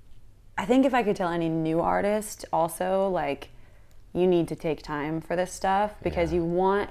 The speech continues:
Speaker 1: so badly to, like, get there, meet your manager, sign your publishing, sign your label, whatever. But, like, and I wanted that. But then as it was going on, I was, like,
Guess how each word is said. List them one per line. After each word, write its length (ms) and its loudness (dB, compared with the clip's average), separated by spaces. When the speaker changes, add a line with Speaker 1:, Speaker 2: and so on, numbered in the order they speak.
Speaker 1:
so 240 -2
badly 360 0
to, 100 2
like, 320 -4
get 220 4
there, 160 2
meet 200 0
your 100 0
manager, 760 -2
sign 300 -4
your 100 -2
publishing, 520 -4
sign 180 -4
your 120 -4
label, 420 2
whatever. 340 0
But, 180 -2
like, 280 -6
and 100 0
I 80 4
wanted 280 0
that. 360 -6
But 340 -2
then 540 -4
as 200 2
it 100 2
was 140 -2
going 320 -2
on, 220 2
I 120 2
was, 120 -2
like, 340 -4